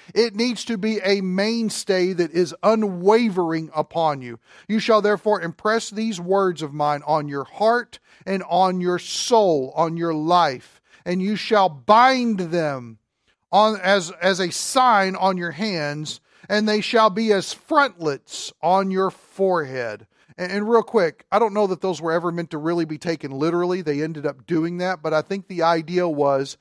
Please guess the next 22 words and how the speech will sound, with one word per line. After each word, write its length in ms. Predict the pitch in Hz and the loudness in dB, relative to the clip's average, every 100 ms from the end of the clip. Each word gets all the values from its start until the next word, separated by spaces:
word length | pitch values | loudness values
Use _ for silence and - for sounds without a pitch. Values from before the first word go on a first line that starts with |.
| _ _ 165 | _ _ -8
is 200 | 160 151 | -4 -2
that 200 | 160 127 | -2 0
his 300 | 196 220 - | -2 -2 -4
commandments 640 | 208 185 180 175 170 - | -4 -2 -4 -4 -6 -6
need 240 | 170 180 | -6 -4
to 100 | 156 | -2
be 340 | 147 160 160 160 _ _ _ - | 0 -2 -2 -6 _ _ _ -12
in 140 | 160 151 | -10 0
everything 480 | 185 226 - 220 214 | 0 2 -2 -2 -4
that 120 | 175 | -6
you 120 | 196 | -6
participate 760 | - 190 208 - 180 196 170 | -6 -6 -4 -6 -6 -2 -2
in 180 | 160 165 | -2 -4
with 180 | 151 - | -6 -8
your 140 | 165 | -8
hands, 500 | 156 156 131 127 131 - _ - | -8 -10 -10 -12 -14 -20 _ -12
in 120 | 151 | -8
every 280 | 143 156 208 | -2 0 0
direction 540 | 190 190 185 - 160 | 2 2 2 0 -6
that 160 | 156 135 | -6 -6
you 200 | 165 165 | -6 -2
look 460 | 165 143 135 _ | 0 0 -2 _